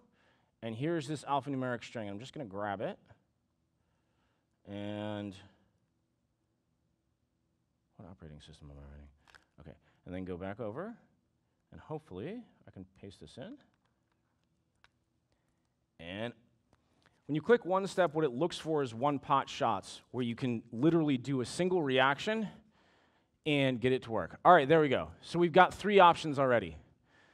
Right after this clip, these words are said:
So here, you can see they're color-coded. I haven't done this molecule before, <laughs> so we're just, we're just playing. But here, the green one indicates that this already exists in the literature. The blue one indicates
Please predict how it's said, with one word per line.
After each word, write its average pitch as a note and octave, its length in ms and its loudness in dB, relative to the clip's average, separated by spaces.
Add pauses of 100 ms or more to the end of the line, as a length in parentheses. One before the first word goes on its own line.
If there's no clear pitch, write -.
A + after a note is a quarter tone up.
(320)
So D#3+ 180 -2
here, F#3+ 560 4 (440)
you C#3+ 80 -8
can D#3 120 -4
see G3 140 -2
they're F3+ 120 4
color-coded. D#3 680 2 (580)
I - 40 -8
haven't C#3+ 160 2
done D#3 120 2
this B2+ 140 -4
molecule A#2 380 2
before, G2+ 440 -4
<laughs> - 60 -12
so A2 260 -4
we're G#2+ 120 -6
just, A2 240 -10
we're C3 100 -6
just B2+ 180 -8
playing. F#2+ 360 -2 (720)
But C3+ 220 2
here, G#3 420 6 (100)
the C3+ 600 0
green G#3 340 0
one F3+ 380 0 (100)
indicates D#3+ 580 -2
that C3 180 -2
this D#3 300 -2
already E3+ 240 4
exists C#3 400 -2
in C#3 80 -4
the B2 60 -2
literature. G2+ 520 -2 (1300)
The A#2+ 100 -4
blue G3 280 2
one D#3+ 460 4 (580)
indicates E3+ 720 -2